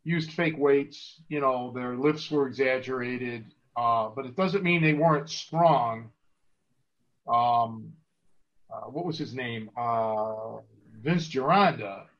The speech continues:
I believe, had these sets of wooden dumbbells. Wooden, fa-, they were fake. And you see pictures of guys who were not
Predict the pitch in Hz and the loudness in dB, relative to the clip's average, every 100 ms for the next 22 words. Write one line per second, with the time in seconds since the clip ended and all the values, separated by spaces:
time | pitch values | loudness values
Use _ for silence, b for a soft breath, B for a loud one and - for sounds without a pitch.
0 | _ 123 113 120 117 113 107 95 139 135 | _ -6 -4 -6 -6 -6 -8 -6 -2 0
1 | 120 110 117 107 - 165 160 156 135 113 | -2 -6 -10 -10 -6 -2 -2 -2 -4 -2
2 | 160 190 180 160 156 147 147 110 95 - | 0 2 2 -2 0 0 0 -4 -6 -12
3 | - _ _ _ _ _ _ _ _ 139 | -20 _ _ _ _ _ _ _ _ -2
4 | 170 160 156 214 214 185 165 175 - - | 0 0 4 4 6 6 4 2 0 -6
5 | _ _ _ - - _ _ _ 143 175 | _ _ _ -20 -20 _ _ _ -2 0
6 | 160 202 160 202 - 160 143 135 151 147 | 0 -2 2 2 2 -6 -4 4 6 6
7 | 151 147 185 196 | 2 4 8 8